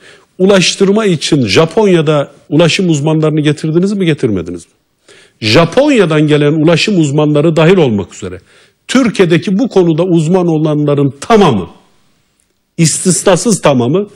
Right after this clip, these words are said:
üçüncü köprüde yapsanız, on üç köprüde yapsanız trafik sorunu çözemezsiniz dediler. Yapsanız, on üç köprüde yapsanız trafik sorunu çözemezsiniz dediler. Trafik sorunu çözmenin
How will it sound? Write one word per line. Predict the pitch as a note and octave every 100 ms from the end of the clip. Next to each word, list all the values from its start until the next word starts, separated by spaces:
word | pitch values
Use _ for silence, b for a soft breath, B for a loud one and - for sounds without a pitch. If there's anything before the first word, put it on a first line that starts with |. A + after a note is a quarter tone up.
| b b b b
üçüncü | F#3 - F#3+ F3 G#3
köprüde | - - - C3+ C3+
yapsanız, | C3 - C#3+ F#3 F3 - B B -
on | F#3+ G#3
üç | B3 -
köprüde | - C3+ - C3+
yapsanız | C#3 C3+ - D3+ F3 E3+ - b b
trafik | F#3 F3 E3+ D3
sorunu | D3 C#3 D#3
çözemezsiniz | - C3 A#2+ G3 C#3+ - F2+ E2+
dediler. | D#2+ - - _ _ _ _ _ _ _ -
Yapsanız, | - D#3+ F3+ - B B B
on | F#3+ G#3
üç | B3 - -
köprüde | C#3+ - C3+ C3+
yapsanız | C3+ - D3+ E3 F3 - b b -
trafik | F#3 E3 D#3+
sorunu | - C#3 D3
çözemezsiniz | D#3 C3 B2 G3 D3+ - F#2+ E2
dediler. | E2 E2 - - b b b b -
Trafik | F3+ F#3+ A#3+ -
sorunu | - D3+ C#3+ C3
çözmenin | D#3 C#3 C3+ D#3+ A3+